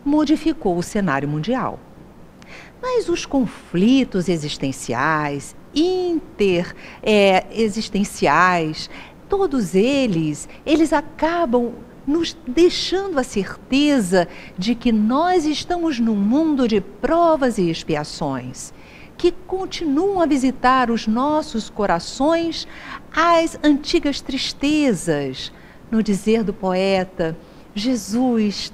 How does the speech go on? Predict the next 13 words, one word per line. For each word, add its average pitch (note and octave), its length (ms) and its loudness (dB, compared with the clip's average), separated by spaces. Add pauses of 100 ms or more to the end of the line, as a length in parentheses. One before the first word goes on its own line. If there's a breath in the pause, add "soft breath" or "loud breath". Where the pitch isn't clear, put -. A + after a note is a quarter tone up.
(120)
tanto F4 520 2
tempo D#4+ 760 0
já A#3 160 4
se A3 140 -2
passou G3 600 0 (600 loud breath)
e F3 120 2
ainda G#3 420 4
estamos C4+ 540 -2
aqui G#3 480 -4 (680)
a - 100 0
repetir G#3 920 -2 (440 loud breath)
velhas D3+ 720 0
lições." - 1080 -12